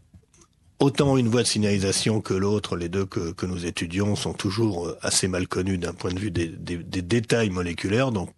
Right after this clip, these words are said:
le travail de routine, entre guillemets, ce serait de, c'est de, de, de comprendre exactement comment ça marche. Si possible, on aimerait être capable de décrire toutes les étapes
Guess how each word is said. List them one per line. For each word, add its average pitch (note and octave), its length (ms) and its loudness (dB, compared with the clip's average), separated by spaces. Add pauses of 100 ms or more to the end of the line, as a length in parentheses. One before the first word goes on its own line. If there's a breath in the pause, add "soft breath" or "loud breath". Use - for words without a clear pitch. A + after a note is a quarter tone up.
(220)
le G#2+ 100 -8
travail F2+ 540 -4 (300)
de - 40 -6
routine, F#2+ 440 0
entre F2+ 220 -6
guillemets, F2+ 440 -2 (380 loud breath)
ce - 280 -4
serait - 340 -2
de, E2+ 680 -6 (420 loud breath)
c'est - 280 -4
de, - 340 -6
de, B2 100 -6
de G#2 140 -10
comprendre F#2+ 480 -6
exactement F2 480 -4
comment F#2 260 -2
ça - 140 -2
marche. F#2+ 240 0
Si - 80 2
possible, C3 400 2
on G2 300 -2
aimerait G2+ 280 0
être - 80 -4
capable G2+ 340 -2
de G2+ 60 -2
décrire F#2+ 400 -4
toutes - 180 0
les G#2+ 160 0
étapes - 400 -4